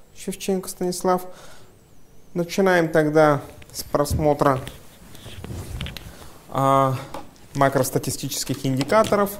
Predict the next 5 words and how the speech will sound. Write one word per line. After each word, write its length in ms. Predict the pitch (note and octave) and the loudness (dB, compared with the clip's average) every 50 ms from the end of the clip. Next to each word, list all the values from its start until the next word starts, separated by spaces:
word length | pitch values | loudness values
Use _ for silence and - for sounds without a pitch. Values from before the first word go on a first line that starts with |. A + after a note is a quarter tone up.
| - - - - - - - - - - - | -10 -12 -12 -12 -14 -16 -16 -16 -16 -12 -6
Для 360 | D3 D3+ D#3+ D#3+ D#3+ D3 D3+ - | -2 0 2 4 4 2 2 2
этого 520 | D3+ D3+ C#3 - D3 C3 C#3 C3+ - - | 0 0 0 -2 -2 0 0 0 2 0
открываем 760 | C#3 C3+ - - C#3 C#3 C3+ C3 C#3+ C3+ C3 C3 B2+ B2 A#2+ - - | -2 -2 -2 -4 -2 -2 0 2 2 2 2 2 2 0 -2 -6 -8
наш 280 | - C#3+ C3+ B2+ B2+ B2 | -6 -4 -4 -4 -4 -6
Форекс-календарь. 1200 | - - - C3 B2+ B2 B2 A#2+ - - - - B2+ B2 B2+ C3 C#3 C#3+ F#3+ G#3 G#3+ G3 F#3+ - | -8 -6 -2 -2 0 0 0 -2 -4 -8 -4 -2 -2 0 0 0 2 2 4 4 4 2 0 -4